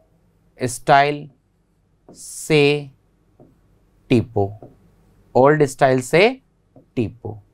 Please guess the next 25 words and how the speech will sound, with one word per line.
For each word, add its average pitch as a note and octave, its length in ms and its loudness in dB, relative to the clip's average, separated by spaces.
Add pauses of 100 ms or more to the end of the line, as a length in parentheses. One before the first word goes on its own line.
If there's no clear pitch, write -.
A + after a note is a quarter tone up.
(760)
क्लियर F3 220 6
है G3+ 60 6
दोस्तों? G3+ 360 -2 (460)
ओके, G#3 260 0 (440)
देखिएगा C3 480 0
ये C#3+ 260 4
जो F#3 140 -2
है D3 120 -6
आपके C3 260 -2
पास A2 320 -4
में A#2+ 80 -8
यहाँ A2+ 160 -8
पे A#2 120 -12
फिर E3 460 0 (920)
कल C#3 380 4 (840)
बाहर B2 680 4 (840)
आई C3+ 480 2 (680)
आंटी, G#2+ 440 -6 (920)
फिर C#3+ 140 4
कल D3 220 2
बाहर A2+ 340 2
आई F3 280 2 (280)
आंटी, G2 420 -8 (460)
हरभजन D3 380 2
नेहरा C3+ 440 2